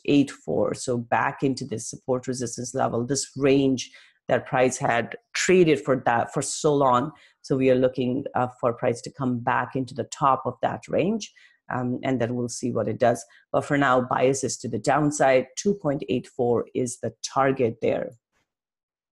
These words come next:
All right, so next one, we'll take a look at,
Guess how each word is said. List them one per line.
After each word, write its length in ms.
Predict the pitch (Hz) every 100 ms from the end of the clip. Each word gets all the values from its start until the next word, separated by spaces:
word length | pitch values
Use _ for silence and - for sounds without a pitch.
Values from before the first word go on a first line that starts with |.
| _ _ _ _ _ _ _ _ _ _ _ _ _ _
All 100 | 160
right, 240 | 151 120 107 - - _
so 520 | - 180 170 160 151
next 600 | 160 160 170 190 - -
one, 300 | 165 151 151
we'll 140 | 139 135
take 280 | 214 202
a 60 | 185
look 460 | 160 151 160 165 - -
at, 560 | 151 135 131 131 -